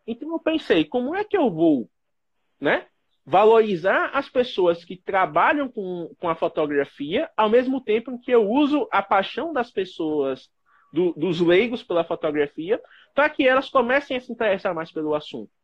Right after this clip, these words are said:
E a partir daí, o Mob Grafando foi criado, porque eu mato dois coelhos com uma cajadada só. Enquanto eu tô pegando aqueles entusiastas, aqueles apaixonados, que realmente levam a fotografia a sério através do smartphone,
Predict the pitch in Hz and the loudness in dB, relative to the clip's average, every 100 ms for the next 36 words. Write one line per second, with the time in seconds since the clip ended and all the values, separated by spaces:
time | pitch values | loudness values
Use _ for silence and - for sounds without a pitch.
0 | _ _ _ - 262 254 - 190 214 208 | _ _ _ -2 0 0 -2 0 2 2
1 | 190 247 185 247 240 202 214 214 196 190 | 0 -4 -4 -2 -2 -2 -2 -2 -8 -8
2 | 202 - 302 269 160 - - 151 208 190 | -8 -6 -2 0 0 -4 -18 -4 -2 0
3 | 175 175 160 190 - 202 208 - 220 208 | -2 -2 -2 -2 0 -2 -2 -6 -4 -2
4 | 214 220 214 247 - 214 151 _ _ _ | 0 0 -2 -4 0 2 2 _ _ _
5 | 170 160 233 262 254 233 233 220 180 165 | -10 0 2 2 2 2 2 2 2 0
6 | 147 135 147 151 208 254 220 233 233 208 | 0 0 -2 0 0 0 -2 -4 -4 -6
7 | 220 220 151 - 160 160 208 208 214 202 | 0 2 0 -2 -6 -4 -4 -2 -2 -4
8 | - 220 185 147 117 - _ _ - 165 | -4 -6 0 0 -2 -10 _ _ -6 0
9 | 208 233 196 180 180 160 226 311 220 202 | 4 4 2 -2 2 4 4 4 0 -2
10 | 202 196 170 165 151 170 151 147 - 139 | -2 -2 -2 -2 -4 -4 -2 -2 0 0
11 | 120 117 185 220 214 156 151 143 135 - | 0 0 -2 0 -2 0 -2 -4 -10 -10
12 | - 208 311 165 | -8 -6 -4 -8